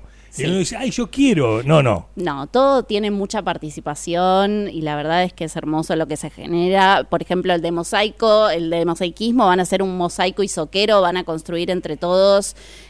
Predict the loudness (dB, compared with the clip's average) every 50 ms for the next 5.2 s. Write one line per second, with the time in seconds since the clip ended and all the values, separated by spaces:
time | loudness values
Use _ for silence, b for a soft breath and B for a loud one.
0 | B -8 -6 -4 -4 -4 -4 -4 0 2 4 4 6 6 6 6 6 6 6 6
1 | 4 2 0 -2 -2 -2 -2 -4 -6 -6 -6 -6 -8 -6 -4 -4 -4 -4 -4 -4
2 | -4 -6 -6 -4 -4 -6 -6 -6 -4 -4 -2 0 2 2 2 2 2 2 0 0
3 | 0 0 0 0 -2 -2 0 0 0 -2 -4 -6 -10 -10 -8 -6 -4 -2 -2 -2
4 | -4 -4 -6 -6 -8 -8 -8 -8 -6 -4 -2 0 0 0 0 -2 -2 -4 -2 0
5 | 0 0 0 0